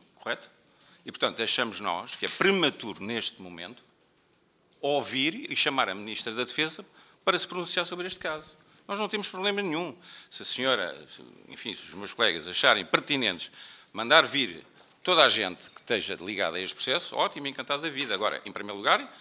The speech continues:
e conforme disse o Partido Socialista, o Chega também é de acordo, para mim vem o chefe de Estado-Maior do Exército, se assim o pretendemos. A seguir, veremos que conclusões é que podemos tirar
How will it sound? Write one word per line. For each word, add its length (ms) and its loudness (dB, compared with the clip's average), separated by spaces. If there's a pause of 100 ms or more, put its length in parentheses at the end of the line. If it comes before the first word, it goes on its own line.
(160)
e 80 -14
conforme 360 -4
disse 180 -4
o 60 -12
Partido 240 -10
Socialista, 480 -2 (540)
o 120 -6
Chega 320 4
também 220 -2
é 40 2
de 60 -2
acordo, 220 -4
para 160 -2
mim 120 0
vem 160 -2
o 40 0
chefe 220 0
de 60 0
Estado-Maior 360 -2
do 120 -10
Exército, 380 -10
se 120 -12
assim 300 -10 (160)
o 100 -18
pretendemos. 680 -8 (320)
A 100 6
seguir, 280 6
veremos 440 2
que 100 -6
conclusões 800 -4 (380)
é 120 2
que 80 -10
podemos 340 -2
tirar 540 2